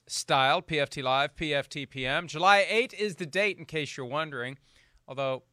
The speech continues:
you don't have to wonder anymore. It's on your phone, as is everything else that you ever need. Here's what you need to know about the National Football League while we get closer and closer to the start of training camp. News continues to emerge, thanks in part to Kyle Shanahan,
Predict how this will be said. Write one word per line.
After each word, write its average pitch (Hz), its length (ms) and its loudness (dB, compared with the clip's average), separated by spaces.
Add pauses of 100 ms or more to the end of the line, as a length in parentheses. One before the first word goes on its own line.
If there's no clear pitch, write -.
you 156 80 -14
don't 165 120 -6
have 135 140 -4
to 120 60 -14
wonder 107 280 -6
anymore. 107 360 -8
It's - 120 -16
on 151 160 -12
your 151 120 -10
phone, 139 480 -8
as 131 180 -6
is 131 140 -10
everything 147 360 -6
else 165 260 -2
that 123 140 -10
you 117 140 -8
ever 117 260 -8
need. 104 320 -8 (280)
Here's 220 260 -2
what 185 160 0
you 156 80 -6
need 143 200 -8
to 123 40 -10
know 127 240 -4
about 123 320 -2 (320)
the 127 80 -12
National 131 380 -6
Football 123 400 -6
League 127 240 -8
while 127 180 -2
we 127 100 -8
get 135 160 -4
closer 143 380 -6
and 147 100 -12
closer 139 320 -6
to 147 60 -14
the 143 80 -14
start 135 240 -4
of 151 100 -10
training 127 300 -6
camp. 147 320 -4
News 180 260 -2
continues 202 760 -6 (420)
to 240 160 -6
emerge, 156 480 0
thanks 349 380 -2
in 226 160 -2
part 160 500 4 (760)
to 170 60 -14
Kyle 156 220 4
Shanahan, 151 480 -4